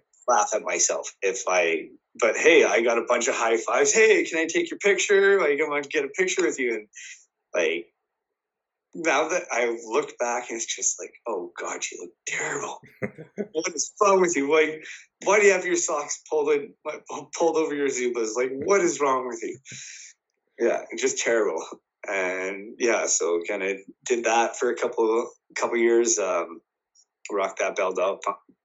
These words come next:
Speaker 1: found a better fathead sticker to put on it. Um, and then that thing started falling apart. But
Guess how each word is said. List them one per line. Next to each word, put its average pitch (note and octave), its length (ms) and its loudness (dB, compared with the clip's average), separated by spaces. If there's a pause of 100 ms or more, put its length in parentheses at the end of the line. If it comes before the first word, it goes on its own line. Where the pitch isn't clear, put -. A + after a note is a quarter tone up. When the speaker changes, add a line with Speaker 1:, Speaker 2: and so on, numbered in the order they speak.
(140)
Speaker 1:
found G2+ 220 -2
a F#2+ 40 0
better G2 260 0
fathead F#2 520 -2
sticker F#2+ 400 -4
to F2+ 80 -4
put G2 220 -4
on F2+ 240 0
it. F2 240 -6 (560)
Um, D#2 280 -6 (1120)
and G#2 140 -8
then G#2+ 140 -2
that A2 280 -2
thing F2 140 -4
started - 440 -6 (160)
falling D#2+ 360 -4
apart. E2 340 -4 (340)
But - 200 2